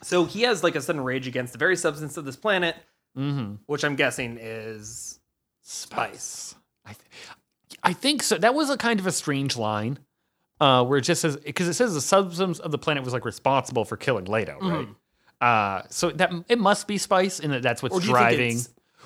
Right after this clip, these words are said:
Speaker 2: Well, that's driving, even the Fremen are driven by spice, and I think, like, Kynes would admit that. Versus how when him and Leto were,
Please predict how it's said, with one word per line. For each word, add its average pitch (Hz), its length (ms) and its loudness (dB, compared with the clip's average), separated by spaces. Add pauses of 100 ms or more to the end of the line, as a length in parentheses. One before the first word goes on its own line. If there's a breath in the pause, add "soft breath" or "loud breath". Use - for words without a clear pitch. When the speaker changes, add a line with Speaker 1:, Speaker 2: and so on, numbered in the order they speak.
Speaker 2:
Well, 190 140 8
that's 208 220 4
driving, 208 560 4
even 190 320 2
the 160 100 4
Fremen 139 460 0
are 101 80 0
driven 101 300 -2
by 92 160 -4
spice, - 520 -8
and 113 100 -2
I 104 60 -2
think, 135 180 -2
like, 196 140 -2
Kynes 123 340 0
would 104 120 -6
admit 95 360 -8
that. 95 260 -4
Versus 139 540 0
how 131 220 4
when 110 240 -2
him 117 200 0
and 110 100 -2
Leto 104 280 0
were, 95 240 -6